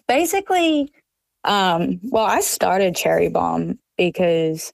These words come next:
I was kind of, like, bored going to the same couple venues with, like, the same kind of music. Um,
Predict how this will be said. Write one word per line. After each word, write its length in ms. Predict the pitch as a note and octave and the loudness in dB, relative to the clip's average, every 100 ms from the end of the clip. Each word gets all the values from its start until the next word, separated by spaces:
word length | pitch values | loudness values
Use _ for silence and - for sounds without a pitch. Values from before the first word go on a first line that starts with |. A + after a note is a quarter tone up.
| - | -6
I 120 | - | -4
was 100 | F#3 | -4
kind 380 | - G3 A#3+ A#3+ | -4 -2 0 -2
of, 800 | - _ _ _ _ _ _ - | -6 _ _ _ _ _ _ 0
like, 320 | E3+ E3 - | 2 0 -2
bored 800 | G3+ D#3+ - E3 E3+ E3 E3 E3 | -6 -4 0 2 2 2 0 0
going 300 | E3+ E3+ E3+ | -2 0 -2
to 400 | - E3+ E3 E3 | -2 -2 -2 -4
the 380 | E3 F3 E3 E3 | -2 0 0 -2
same 500 | D#3+ G#3 G3+ G3 F#3+ | -2 -2 0 0 -2
couple 400 | - - G#3+ G3+ | -4 -6 -2 -2
venues 840 | F#3 F#3 F#3 F#3 F#3+ F#3+ F#3 F#3 - _ _ _ _ | 0 0 0 0 0 -2 -4 -10 -18 _ _ _ _
with, 200 | F#3 - | -6 -2
like, 480 | F3 F3 F3 - - - - _ | -2 0 -2 -4 -10 -16 -18 _
the 80 | - | -6
same 360 | - G3+ G#3+ G#3+ | -2 0 2 2
kind 200 | G#3+ G#3 | 0 0
of 60 | G#3 | 2
music. 720 | G3+ G3 F#3+ F#3 F3+ - - _ _ _ _ - | 2 2 2 2 0 -4 -16 _ _ _ _ -4
Um, 720 | F3 F3 E3 E3 F3 E3 | 0 0 0 0 -2 -4